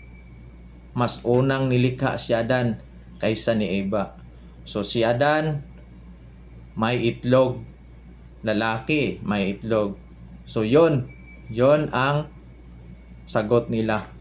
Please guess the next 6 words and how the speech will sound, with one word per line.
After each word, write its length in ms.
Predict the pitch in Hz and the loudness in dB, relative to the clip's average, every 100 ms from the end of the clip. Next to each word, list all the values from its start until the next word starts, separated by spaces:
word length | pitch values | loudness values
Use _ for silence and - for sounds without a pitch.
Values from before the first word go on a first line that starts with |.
| - | -4
Mas 240 | 110 113 - 113 | -2 0 0 0
una 320 | 117 113 110 | 2 2 2
daw 240 | 107 107 - | 0 0 -2
ang 240 | 107 101 | -4 -4
itlog. 400 | 87 - 95 92 - - - - - - | -6 -6 -4 -4 -6 -18 -20 -20 -20 -6
Anyway, 640 | 107 170 180 185 180 185 | 2 6 6 6 4 0